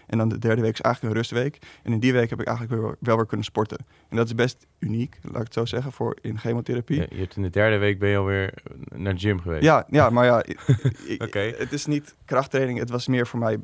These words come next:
Speaker 1: bewegen.
Speaker 2: Nee, nee, tuurlijk, maar alsnog,
Speaker 1: Ik ben wel uit
Speaker 2: als jij
Speaker 1: huis
Speaker 2: natuurlijk
Speaker 1: gegaan.
Speaker 2: omschrijft dat je die eerste week gewoon echt letterlijk als
Speaker 1: Ja.
Speaker 2: een, nou ja, natte krant, excuses.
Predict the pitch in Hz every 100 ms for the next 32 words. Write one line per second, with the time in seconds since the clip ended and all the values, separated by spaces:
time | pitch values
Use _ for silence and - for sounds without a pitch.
0 | - 117 113 123 - 254 117 135 139 135
1 | 151 113 113 113 110 120 - 131 123 120
2 | 123 123 113 117 107 117 107 104 107 110
3 | 110 107 101 104 98 92 101 101 - 101
4 | 104 92 - 95 82 95 101 95 92 -
5 | 123 98 92 85 101 80 82 87 - 92
6 | 90 - 92 - 92 90 90